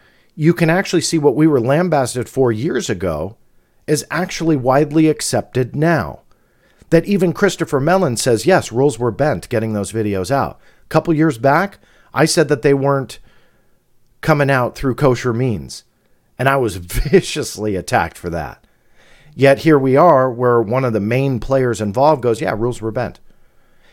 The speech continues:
And everybody says, "Well,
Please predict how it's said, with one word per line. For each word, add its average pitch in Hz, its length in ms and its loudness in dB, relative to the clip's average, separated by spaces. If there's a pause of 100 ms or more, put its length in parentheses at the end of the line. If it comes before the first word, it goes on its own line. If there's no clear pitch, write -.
(240)
And 123 520 0 (1080)
everybody 131 420 0
says, 120 240 -4
"Well, 123 360 2